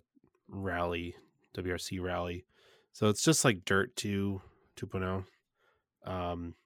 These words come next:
so if you've got the game, we've got a Race Night Club. It's all off topic. Just go to request to join it. And, uh, if you don't get approved right away, just D M me a message. I'll go in and approve it. Um,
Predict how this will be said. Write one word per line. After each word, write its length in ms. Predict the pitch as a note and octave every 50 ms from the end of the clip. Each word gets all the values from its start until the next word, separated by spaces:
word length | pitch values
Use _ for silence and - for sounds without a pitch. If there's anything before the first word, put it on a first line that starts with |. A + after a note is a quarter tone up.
| _ _ _
so 120 | - - G#2+
if 100 | G2+ G#2
you've 100 | A2 A2
got 140 | C3 -
the 60 | - A2
game, 460 | G2+ A2 G#2+ G#2+ G#2+ G#2+ G#2+ G2+ - - _ _ _ _ _ _ _ _ _ _ _ _ _ _ _ _ _ _ -
we've 160 | G2+ G2+ G2
got 120 | A2 G2+
a 40 | G2
Race 240 | G2 G2+ G2 F#2+ -
Night 140 | G#2+ G#2+ -
Club. 260 | - A2+ G2+ G2 F#2+
It's 120 | G2+ - -
all 120 | G2 F#2+ F#2+
off 140 | F#2+ -
topic. 460 | - G2 F2+ F2+ - G2 F2+ - - - _ _ _ _ _ _ _ _ _ _ _ _ _ _ _
Just 160 | - A#2 -
go 100 | - A2+
to 60 | G#2 G2
request 580 | F#2 E2+ - G2+ F#2 - - - - - - - - - _ _ _ _ _
to 80 | - -
join 240 | - G2+ F#2 F#2 F#2
it. 180 | F#2 F#2+ F#2+ - _ -
And, 420 | G2 F#2 F2+ F2+ F2+ F2+ F2+ F2
uh, 300 | F2+ F2 F2 F2 F2 F2 - _ _ _ _ _ _ _ _ _ _ _ _ _ _ _ _ -
if 120 | F#2+ G2+
you 60 | A2
don't 120 | G#2+ A2 F#2+
get 100 | G#2+ G2+
approved 360 | E2+ F#2 G2 G2+ G#2+ G#2 F#2+
right 120 | G#2+ G2+ G#2
away, 220 | G#2+ A2 G#2+ A2
just 280 | G2 G2 F2+ E2+ - - _ -
D 120 | G#2 F#2+
M 120 | F2+ F#2 G2
me 80 | G2
a 60 | F#2 F2+
message. 360 | F#2 F#2+ - - A2+ F#2+ G2
I'll 140 | F#2 F2+ E2+
go 140 | F2+ F2+ F#2+
in 80 | F2+
and 80 | F2+ F2
approve 240 | - - G2+ G2 G#2+
it. 160 | A#2 - - _ _ _ _ _ - _ _ _ _ _ -
Um, 480 | F#2 F2+ F2+ F2 F2 E2+ E2+ E2+ E2+